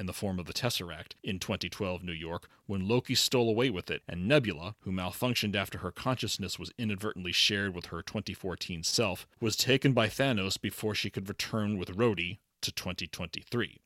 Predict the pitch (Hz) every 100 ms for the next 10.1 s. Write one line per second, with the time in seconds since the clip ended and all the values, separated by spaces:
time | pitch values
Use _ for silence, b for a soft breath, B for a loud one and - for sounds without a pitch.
0 | - 90 - 139 135 131 127 143 143 110
1 | 67 - _ - - 143 180 156 147 151
2 | 143 - 127 117 123 123 113 113 - 113
3 | 107 127 104 90 - 123 120 - 117 101
4 | 107 101 92 92 - 95 - - 110 -
5 | - - 104 131 104 101 - - 139 139
6 | 120 - 123 87 - 143 95 95 95 92
7 | 107 135 131 127 110 104 104 104 101 -
8 | 156 98 92 - 101 92 110 120 104 90
9 | - 113 98 95 98 87 92 107 110 -